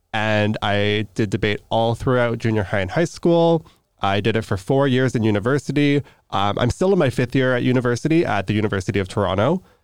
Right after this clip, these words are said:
but I'm going to be focusing more on judging and also some of my coaching work that I do with local high schools.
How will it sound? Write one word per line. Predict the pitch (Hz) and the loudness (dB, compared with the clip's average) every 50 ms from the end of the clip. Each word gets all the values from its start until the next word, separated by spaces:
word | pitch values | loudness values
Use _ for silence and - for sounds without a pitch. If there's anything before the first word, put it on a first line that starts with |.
| _ _ _ _ | _ _ _ _
but | - 117 110 107 - - - | -2 0 0 -2 -4 -4 -2
I'm | 117 113 113 | 0 0 0
going | 107 120 113 113 113 | 2 2 2 0 0
to | - 127 | 0 -2
be | 107 117 113 110 107 107 107 104 | 0 0 0 2 2 2 0 0
focusing | 104 - 143 135 135 139 - 139 120 | -2 -2 -2 -2 -2 -2 -2 0 0
more | 123 131 135 131 113 | 2 2 2 2 2
on | 104 104 | 0 0
judging | 101 - 180 180 180 185 185 175 175 170 180 | 0 0 0 0 2 2 2 4 4 2 2
and | - - 117 113 | 0 0 0 0
also | 113 117 117 - - 123 113 107 110 110 | 0 0 0 -2 -2 0 0 2 2 0
some | 104 - - 110 | 0 -2 -2 -2
of | 113 104 101 | -2 -2 0
my | 107 101 98 | -2 -2 -2
coaching | 98 - - 139 131 - 147 135 131 | -2 -2 -2 -2 -2 0 0 0 2
work | 135 139 139 - | 0 0 -2 -2
that | - 120 | -2 -2
I | 107 107 | 0 -2
do | 98 - 117 110 110 107 | 0 0 0 2 2 2
with | 107 101 104 95 - - | 2 2 0 -2 -2 -2
local | 113 104 101 - 110 101 98 95 | -2 -2 0 0 0 0 0 -2
high | 92 - 107 104 | -2 -2 -4 -4
schools. | - - - 123 113 107 107 107 110 110 - - | -4 -2 -2 0 0 2 2 0 0 -2 -4 -10